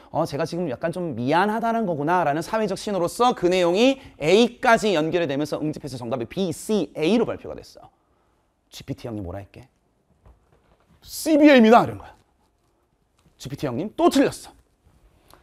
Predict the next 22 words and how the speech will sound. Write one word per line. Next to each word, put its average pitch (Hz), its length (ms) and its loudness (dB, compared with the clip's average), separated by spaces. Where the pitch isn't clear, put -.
자, - 240 -8
근데 196 220 0
틀린 330 440 6
게 311 100 8
지금 240 120 4
중요한 214 300 2
게 190 60 2
아니고 156 260 2
너네 139 180 -2
뭐가 127 320 4
중요하다고? 175 560 -4
얘가 233 340 8
지금 254 220 4
얘기하는 226 360 2
설명의 302 560 2
방식은 190 1040 0
읽어보면 285 720 8
어? 311 460 4
그래도 294 380 -6
될 208 180 -2
것 269 140 -4
같은데? 262 880 -2